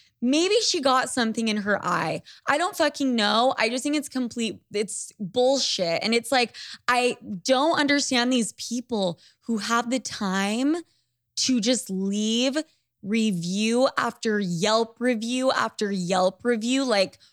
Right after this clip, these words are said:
what are you gaining from that? And if you are one of these people, and <laughs> I mean, I have really good fucking <laughs> friends who do this. My friend the other day, like, wrote some shit about a Del Taco.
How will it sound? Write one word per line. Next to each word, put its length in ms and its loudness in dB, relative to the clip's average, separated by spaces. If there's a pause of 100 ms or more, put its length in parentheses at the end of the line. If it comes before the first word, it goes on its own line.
(280)
what 1000 0 (280)
are 140 2
you 260 2
gaining 640 -2
from 220 -6
that? 400 -8 (260)
And 100 2
if 100 2
you 220 0
are 160 2
one 200 2
of 80 0
these 200 -2
people, 840 0 (240)
and 260 0 (140)
<laughs> 420 -10
I 120 0
mean, 280 2
I 140 2
have 240 0
really 280 2
good 300 -2
fucking 400 0
<laughs> 20 -6
friends 540 -6
who 100 -4
do 220 -6
this. 600 0
My 180 0
friend 200 2
the 60 2
other 200 4
day, 220 2
like, 160 2
wrote 300 0
some 160 -2
shit 240 -2
about 200 2
a 40 0
Del 240 0
Taco. 840 -4